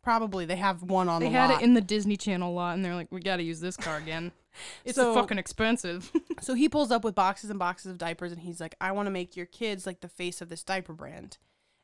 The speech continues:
Speaker 1: And so they're like, "Yeah, of course, we're gonna get free diapers and get paid to do it.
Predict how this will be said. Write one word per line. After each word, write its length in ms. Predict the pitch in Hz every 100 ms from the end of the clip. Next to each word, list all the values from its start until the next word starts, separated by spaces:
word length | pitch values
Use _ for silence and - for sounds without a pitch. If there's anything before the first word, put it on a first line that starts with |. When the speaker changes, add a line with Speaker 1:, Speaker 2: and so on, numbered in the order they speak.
| _
Speaker 1:
And 120 | 202
so 640 | 185 208 190 180 180 170 - _ _ 185
they're 300 | 196 190 185
like, 240 | 180 170
"Yeah, 200 | 170 220
of 100 | 208
course, 400 | - 190 208 185
we're 60 | 185
gonna 120 | 175
get 140 | -
free 160 | - 180
diapers 400 | 170 175 180 180
and 260 | 170 175 185
get 140 | -
paid 260 | - 196 185
to 60 |
do 200 | 185 202 202
it. 180 | 185